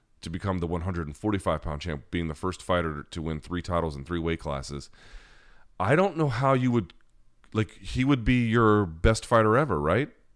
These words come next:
Or s-, your most accomplished. See, this is where we go back to the pound for pound discussion.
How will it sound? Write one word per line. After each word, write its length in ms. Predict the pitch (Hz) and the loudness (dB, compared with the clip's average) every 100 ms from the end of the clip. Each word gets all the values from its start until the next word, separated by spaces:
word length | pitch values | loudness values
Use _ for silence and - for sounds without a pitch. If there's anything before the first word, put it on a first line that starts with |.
| - | -2
Or 200 | 101 - | -2 -2
s-, 140 | - - - | -12 -20 -16
your 180 | 87 104 | -2 2
most 240 | 107 104 | 2 0
accomplished. 520 | 85 120 143 101 107 | -2 2 2 0 -4
See, 100 | 101 | -2
this 120 | 139 156 | 0 2
is 40 | |
where 80 | 160 | 2
we 80 | 135 | 4
go 100 | 127 | 4
back 200 | 127 127 | 2 2
to 80 | |
the 80 | 110 | -2
pound 200 | 135 117 | 0 -2
for 60 | - | -2
pound 220 | 131 139 | -2 -2
discussion. 480 | 107 95 76 62 | -2 -4 -4 -6